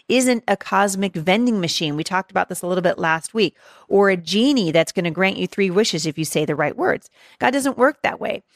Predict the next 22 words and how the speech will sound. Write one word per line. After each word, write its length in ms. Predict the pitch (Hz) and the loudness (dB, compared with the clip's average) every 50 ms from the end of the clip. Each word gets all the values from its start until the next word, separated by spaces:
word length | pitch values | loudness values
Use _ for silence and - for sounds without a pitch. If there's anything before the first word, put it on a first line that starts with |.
| - - _ | -20 -12 _
He 100 | - 247 | 0 2
doesn't 280 | 240 269 269 285 247 - | 2 4 2 0 -2 -2
promise 380 | - 202 196 214 226 240 - - | 0 0 2 2 0 -2 -4 -4
to 60 | 196 | 0
give 200 | 180 196 196 220 | 0 0 0 2
you 260 | 220 220 220 220 220 | 2 2 4 4 4
a 80 | 202 170 | 4 4
big 240 | 156 180 185 190 | 2 2 0 0
house 400 | 208 170 156 156 175 185 175 - | 0 2 2 2 2 2 0 -2
or 60 | 175 165 | -2 -2
a 60 | 156 | 0
new 180 | 170 190 202 | 0 -2 -4
car 300 | - - 233 214 185 185 | -2 -2 0 2 2 2
just 200 | 180 196 196 - | 0 -2 -6 -6
because 280 | - 208 - 214 190 185 | -6 -2 0 0 0 0
you 60 | 190 | -2
tack 420 | 180 - - 202 190 202 - _ - | -4 -4 -4 -2 -2 -4 -4 _ -4
the 100 | 196 180 | -4 -2
words 300 | 180 208 208 202 190 - | 2 2 2 2 2 0
"in 220 | 180 175 175 160 | -4 -4 -4 -6
Jesus' 540 | - 190 208 214 220 196 190 175 - - - | -4 -4 -2 0 0 0 -2 -2 -4 -4 -2
name" 400 | 175 196 214 190 160 156 170 | -2 0 0 0 0 0 -2